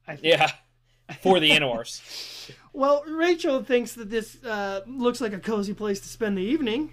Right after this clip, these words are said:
Speaker 1: maybe, I don't know, and, uh, decides to go inside. And this is where we're introduced to a very bizarre character. Um, it's a strange woman who rambles on up to Rachel about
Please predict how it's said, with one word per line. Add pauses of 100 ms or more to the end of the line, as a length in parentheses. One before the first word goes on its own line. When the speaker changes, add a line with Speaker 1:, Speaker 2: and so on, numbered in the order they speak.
Speaker 1:
maybe,
I
don't
know, (480)
and,
uh,
decides
to
go
inside. (460)
And
this
is
where
we're
introduced
to
a
very
bizarre
character. (180)
Um, (260)
it's
a
strange
woman
who (260)
rambles
on
up
to
Rachel
about